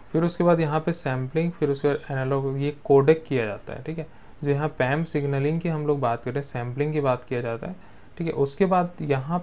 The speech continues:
पे process किया जाता है analog to digital conversion, जिसको हम लोग codec बोलते हैं, ठीक है। अब ये codec क्या चीज़ होती है? ये एक प्रकार का format होता है,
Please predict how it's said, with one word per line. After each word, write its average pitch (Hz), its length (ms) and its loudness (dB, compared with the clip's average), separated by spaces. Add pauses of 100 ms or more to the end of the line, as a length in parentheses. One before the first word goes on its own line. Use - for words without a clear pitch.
पे 190 280 2 (1000)
process 151 420 6
किया 165 180 6
जाता 156 240 4
है 147 60 -2 (100)
analog 147 340 2
to 160 120 2
digital 139 400 0
conversion, 127 500 0
जिसको 147 260 -4
हम 151 80 0
लोग 165 140 -2
codec 131 380 2
बोलते 107 300 -4
हैं, 107 100 -12 (1000)
ठीक 151 100 -4
है। 190 100 -6 (380)
अब 143 140 2
ये 160 60 0 (100)
codec 160 340 8
क्या 190 140 2
चीज़ 175 220 0
होती 170 240 0
है? 165 220 -2 (300)
ये 156 160 2
एक 170 160 -4
प्रकार 147 280 2
का 160 120 -4
format 123 560 -2
होता 104 220 -4
है, 104 80 -10